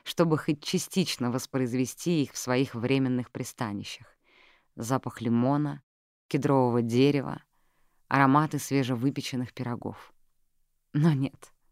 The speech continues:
никогда у меня ничего не получалось. Видно, все эти запахи, только слившись воедино, и образовывали ту неповторимую атмосферу, которая царила в Атлантисе. «Хочешь, я провожу тебя?» —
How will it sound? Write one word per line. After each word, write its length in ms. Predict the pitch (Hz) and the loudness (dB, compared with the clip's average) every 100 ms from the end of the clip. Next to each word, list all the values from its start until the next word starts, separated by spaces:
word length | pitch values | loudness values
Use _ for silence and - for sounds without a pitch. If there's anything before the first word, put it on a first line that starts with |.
| _ _ _ _ - | _ _ _ _ 2
никогда 720 | 156 156 143 131 147 175 180 | 6 6 4 0 0 0 2
у 20 | |
меня 240 | 170 151 | 4 4
ничего 380 | 123 123 - 123 | 2 0 0 -2
не 120 | 131 | 0
получалось. 800 | 120 107 113 - 107 104 - - _ _ _ _ _ _ | -2 -8 -10 -10 -10 -12 -18 -20 _ _ _ _ _ _
Видно, 460 | 160 208 180 196 185 | 2 4 6 6 4
все 220 | 180 190 | 4 2
эти 140 | 170 165 | 2 2
запахи, 580 | 151 175 180 151 - 139 | 2 2 2 -4 -4 -2
только 400 | 156 151 147 151 | 2 2 0 -6
слившись 500 | - 143 - 143 - | -2 -2 0 -6 0
воедино, 720 | 135 135 117 170 165 120 - - - _ | 4 4 2 0 0 -2 -6 -18 -20 _
и 80 | 131 | -2
образовывали 800 | 135 139 131 160 175 139 117 113 | 0 2 2 2 4 2 0 -2
ту 160 | 131 | 0
неповторимую 760 | 127 110 123 - 123 143 131 117 | 0 0 -4 -2 4 4 4 2
атмосферу, 720 | 117 117 - - 151 139 110 _ _ _ _ | -2 -6 -6 -4 -2 -2 -8 _ _ _ _
которая 400 | - 123 127 120 | -10 -4 -2 -2
царила 420 | 117 123 123 131 120 | -4 -2 0 0 0
в 60 | |
Атлантисе. 680 | 110 117 101 101 - - 117 - _ _ _ _ _ _ | -4 -4 -6 -6 -12 -16 -18 -20 _ _ _ _ _ _
«Хочешь, 500 | - 214 233 170 - | -4 0 0 -2 -2
я 140 | 131 | -2
провожу 440 | 120 131 127 117 110 | -2 -2 -2 -4 -6
тебя?» — 360 | - - 104 | -12 -14 -14